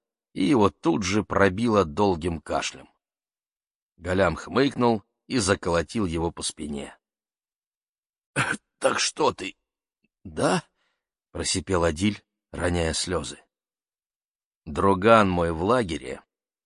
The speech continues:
сказал Голям конспиративным шепотом, — «постарше меня. Сводил в публичный дом в Пешаваре».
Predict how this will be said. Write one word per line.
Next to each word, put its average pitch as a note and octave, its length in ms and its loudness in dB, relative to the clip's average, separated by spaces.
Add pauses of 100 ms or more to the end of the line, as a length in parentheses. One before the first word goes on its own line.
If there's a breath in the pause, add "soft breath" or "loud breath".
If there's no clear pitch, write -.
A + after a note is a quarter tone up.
(300)
сказал D#2+ 460 -4
Голям D#2+ 400 -2
конспиративным D#2 800 -8
шепотом, — - 540 -6 (480)
«постарше - 600 -4
меня. C#2+ 400 -12 (800)
Сводил F2+ 500 -2
в - 100 -8
публичный E2 580 -4
дом D2+ 240 -2
в - 120 -14
Пешаваре». E2 760 -4